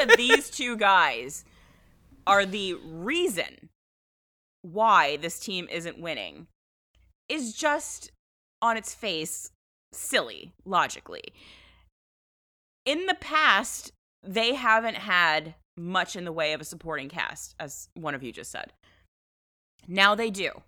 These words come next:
Speaker 1: And the problem is that the supporting cast is dog shit. And that goes to the Hextall thing, but also I think that when you're talking about a team being a bad mix,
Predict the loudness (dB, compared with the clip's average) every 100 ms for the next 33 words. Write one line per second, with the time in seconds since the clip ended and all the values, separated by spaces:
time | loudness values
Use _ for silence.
0 | _ _ _ _ -2 0 0 4 4 4
1 | -2 -4 -4 -6 -8 -10 -6 -4 -2 -4
2 | -2 2 2 0 -8 -16 _ _ _ -8
3 | 0 2 2 0 -6 -8 -10 _ _ _
4 | _ _ _ _ _ _ -2 0 -2 -2
5 | -8 -4 -2 -2 -4 -6 -2 -4 -2 -6
6 | -4 -8 -4 -2 0 -2 0 -2 0 -2
7 | -2 -8 -4 0 0 0 -6 -8 -6 -6
8 | -4 -4 -4 -4 -2 -2 -4 -10 -8 -8
9 | -8 -8 -6 -6 -2 0 0 -4 -8 -8
10 | -10 -16 -18